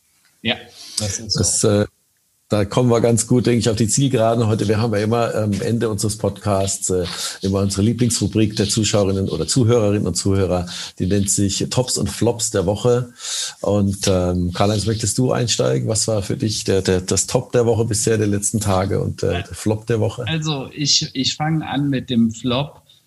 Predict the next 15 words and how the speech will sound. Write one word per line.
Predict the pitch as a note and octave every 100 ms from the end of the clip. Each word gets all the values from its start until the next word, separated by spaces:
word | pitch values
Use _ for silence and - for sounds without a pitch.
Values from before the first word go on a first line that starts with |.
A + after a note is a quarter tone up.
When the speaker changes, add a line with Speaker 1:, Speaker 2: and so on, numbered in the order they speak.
| _
Speaker 1:
ähm, | B2 B2 B2+ B2+ B2 A#2+ -
äh, | A#2 A#2 A#2 A2+ -
weil | G#2 A2+ A2+ A#2 A#2 A2+ G2 -
ich | A2 -
ihn | A#2 A2+
so, | B2+ B2+ B2
so | A2+ B2 A#2+
bedauerlich | G#2+ A2 A#2+ C3 B2 A2+ -
finde. | A#2+ A#2 B2 B2 A#2+ A#2 E2
Der, | G#2+ F2 G2+ F2
ich | - G2+
bin | C3 C3
ja | A#2+ A2
so | G2+ G#2+
ein | G#2+ G#2+ G#2+ G2